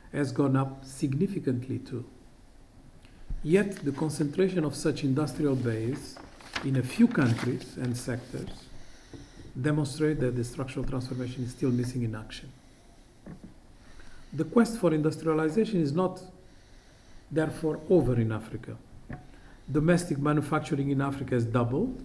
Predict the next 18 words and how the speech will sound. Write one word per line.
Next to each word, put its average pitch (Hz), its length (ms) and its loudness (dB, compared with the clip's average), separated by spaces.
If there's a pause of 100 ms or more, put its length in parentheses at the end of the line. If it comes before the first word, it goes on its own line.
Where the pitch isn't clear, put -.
(380)
between 127 520 -2
two 143 100 -6
thousand 127 460 -4
and 110 120 -6
two 131 80 -12
thousand 113 360 -4
and 110 240 -6
ten, 135 240 -4 (1500)
according 135 400 4
to 131 80 -2
the 120 100 2
African 117 380 -2
Development 110 480 -6
Bank, 165 420 -4
and 160 140 -2
continues 175 400 2
to 175 140 -2
increase. 135 580 0